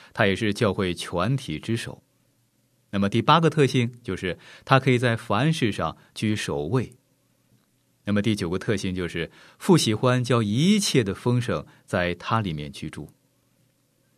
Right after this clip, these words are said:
保罗在哥林多后书五章十八到二十节，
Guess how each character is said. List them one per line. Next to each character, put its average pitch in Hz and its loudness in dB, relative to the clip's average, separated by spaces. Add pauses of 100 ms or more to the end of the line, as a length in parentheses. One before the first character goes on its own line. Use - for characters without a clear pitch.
(720)
保 135 8
罗 147 8
在 147 4
哥 156 4
林 147 4
多 143 6
后 139 6
书 131 2
五 113 -2
章 147 4
十 - 0
八 139 6
到 139 4
二 151 4
十 117 0
节， 90 -4